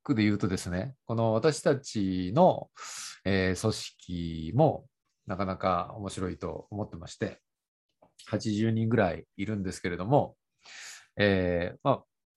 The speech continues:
あ、あの、大半がそのボラン、ボランティア的に関わってくれてるっていうか、まあ、会費を払いながら活動を手伝ってくれてるっていう、えー、方々が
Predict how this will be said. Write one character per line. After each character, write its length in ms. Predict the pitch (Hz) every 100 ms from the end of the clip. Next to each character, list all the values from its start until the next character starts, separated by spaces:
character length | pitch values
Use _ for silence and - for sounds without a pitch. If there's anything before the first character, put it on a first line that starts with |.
| _ 135
あ、 80 | 139
あ 40 |
の、 180 | 117 110
大 200 | 151 160
半 160 | 143 147
が 280 | 147 113
そ 80 | 113
の 180 | 113 101 -
ボ 160 | 107
ラ 160 | 123 135
ン、 120 | 127
ボ 120 | 113 123
ラ 100 | 151
ン 80 | 135
テ 80 |
ィ 60 | 143
ア 20 |
的 200 | 143 120
に 80 | 117
関 140 | 104
わ 100 | 92 95
っ 40 |
て 80 | -
く 80 | 85
れ 80 |
て 80 | 85
る 60 | 87
っ 20 |
て 100 | -
い 20 |
う 20 | -
か、 140 | 78
ま 60 | 104
あ、 20 |
会 180 | 131 135
費 100 | 127
を 60 | 107
払 200 | 113 120
い 40 |
な 80 | 127
が 80 | 92
ら 140 | 85
活 200 | - -
動 60 | 87
を 40 |
手 80 | 80
伝 160 | 90
っ 40 | 80
て 100 | -
く 80 | 80
れ 60 |
て 100 | -
る 140 | 87 -
っ 40 |
て 100 | -
い 100 | 73
う、 80 | 69 - - - - -
え 60 | 98
ー、 20 |
方 220 | 98 95
々 200 | 92 92
が 300 | 82 80 82